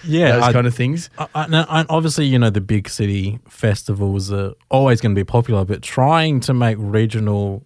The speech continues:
Speaker 1: music festivals more popular is such a fantastic way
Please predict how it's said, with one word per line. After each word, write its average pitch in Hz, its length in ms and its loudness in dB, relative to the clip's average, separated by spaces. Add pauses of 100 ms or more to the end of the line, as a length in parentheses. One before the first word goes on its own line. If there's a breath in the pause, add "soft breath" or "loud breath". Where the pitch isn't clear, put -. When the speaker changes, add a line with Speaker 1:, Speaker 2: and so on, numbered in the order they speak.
Speaker 1:
music 104 320 0
festivals 95 800 -6 (380 loud breath)
more 113 160 2
popular 110 420 -2
is 101 160 -4
such - 460 -6
a 110 60 -2
fantastic 113 800 -4
way 95 400 -4